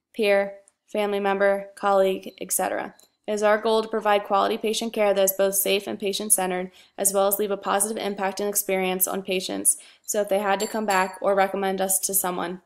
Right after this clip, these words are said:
they would do so. And to wrap everything up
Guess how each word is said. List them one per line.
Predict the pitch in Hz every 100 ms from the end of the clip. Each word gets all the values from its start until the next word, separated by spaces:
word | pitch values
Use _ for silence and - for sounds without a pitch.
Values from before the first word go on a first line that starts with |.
| _
they | -
would | 185 190
do | -
so. | 190 - - - - - _ _ _ _ _ _ _ _ _ - - _ - _ _ _ _ _ - - - - _ _ _ _ _ _ _ _ _ _ _
And | 214 220 220
to | 220
wrap | 214 214 233
everything | 247 262 269 226
up | 196 190